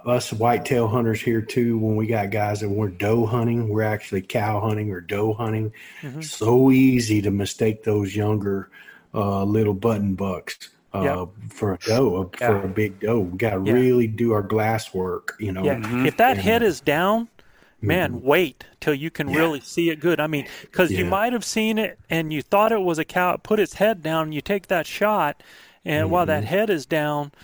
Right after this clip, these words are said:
Speaker 2: uh, without having a real good look at that head, make sure
Speaker 1: Mm-hmm.
Speaker 2: that you've checked it out really good. Chav's absolutely right, because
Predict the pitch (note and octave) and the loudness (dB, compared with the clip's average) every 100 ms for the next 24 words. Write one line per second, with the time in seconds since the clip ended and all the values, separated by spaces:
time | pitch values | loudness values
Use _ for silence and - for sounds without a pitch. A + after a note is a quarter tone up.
0 | - _ - D3+ C#3+ C3+ - D3+ G3 G3 | -20 _ -2 0 2 0 0 0 2 0
1 | - F#3 E3+ D3+ C3+ C#3+ G3+ G#3+ E3+ G3+ | 0 -4 -2 -4 -6 -2 2 2 4 2
2 | F3+ D#3 F#3+ G#3+ E3+ - D3 C3 C#3+ G#3 | 2 2 0 2 -4 -2 -2 -2 0 2
3 | F3 C3 - - - _ D#3 C#3 F3+ F#3+ | 0 -2 -10 -20 -20 _ -4 2 2 2
4 | F#3 F#3 E3+ F3+ D#3 - E3 - D#3 D3 | 0 -2 -2 -6 -6 -2 -2 -2 -2 -2
5 | D3 C#3 C#3 C3+ C#3 - D#3 D3 C3+ D3 | -2 -4 -4 -2 -4 -2 0 0 0 0
6 | - D#3 D3+ D3+ C#3+ C#3 C3 - E3+ - | 0 -6 -4 -4 -2 -2 -2 -10 -8 -2
7 | D3 - | -2 -4